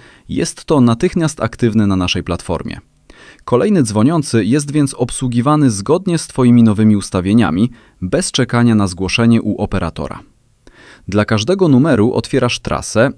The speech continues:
i decydujesz, dokąd trafia połączenie przychodzące. Dodajesz lub usuwasz punkty końcowe, zmieniasz kolejność dzwonienia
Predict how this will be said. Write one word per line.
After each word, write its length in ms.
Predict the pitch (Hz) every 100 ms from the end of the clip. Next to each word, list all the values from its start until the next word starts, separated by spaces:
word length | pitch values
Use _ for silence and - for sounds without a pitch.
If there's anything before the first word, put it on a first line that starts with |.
| -
i 140 | 123
decydujesz, 640 | 113 117 131 - 170 143 107
dokąd 460 | 101 165 180 165
trafia 360 | - 127 123 123
połączenie 520 | 110 95 92 95 87
przychodzące. 720 | - 95 104 85 69 - - - _ _ _ _ _
Dodajesz 580 | 87 196 127 143 160 -
lub 180 | 127 120
usuwasz 440 | 123 - 139 135 -
punkty 340 | 127 120 117
końcowe, 560 | 107 101 - 73 53 - _ _
zmieniasz 440 | 85 98 101 98 -
kolejność 560 | 104 104 104 98 -
dzwonienia 600 | 92 90 90 78 73 113